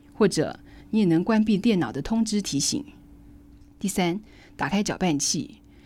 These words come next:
你可以连接一些想法，而连接想法时，能把想法配对，你的大脑就可以处理更多的资讯。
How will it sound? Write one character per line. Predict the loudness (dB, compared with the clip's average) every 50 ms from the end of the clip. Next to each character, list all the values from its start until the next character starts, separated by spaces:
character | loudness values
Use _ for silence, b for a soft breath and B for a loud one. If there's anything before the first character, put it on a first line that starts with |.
| b b b
你 | -8 -2
可 | 2 4
以 | 4
连 | 4 4 2 2
接 | 0 0
一 | 0
些 | 2 4 4
想 | 2 2 0 -2 -2 -2
法， | -2 -2 -2 -4 -6 -14 -20 B B B B B B -2
而 | 0 2
连 | 2 4
接 | 4 4 2
想 | 4 2 2 2
法 | 2 0 0
时， | -2 -4 -4 -4 -4 -6 -6 -6 -10 b b b b b b
能 | -2 0 0
把 | 0 0
想 | 0 0 -2 -2
法 | -2 -4 -2
配 | 2 4 4 4 4
对， | 2 0 0 -2 -6 -12 b b b b b -4
你 | 0 0
的 | 2 2
大 | 4 2 2
脑 | 2 0 -2 -4 -8 -12 -12 -6
就 | -4 -4 -4
可 | -2 -2
以 | -2 -2 -2
处 | -4 -6 -6 -6
理 | -6 -8 -2 2
更 | 2 4 4
多 | 2 0
的 | -2 -2
资 | -4 -6 -6 -6
讯。 | -6 -6 -8 -8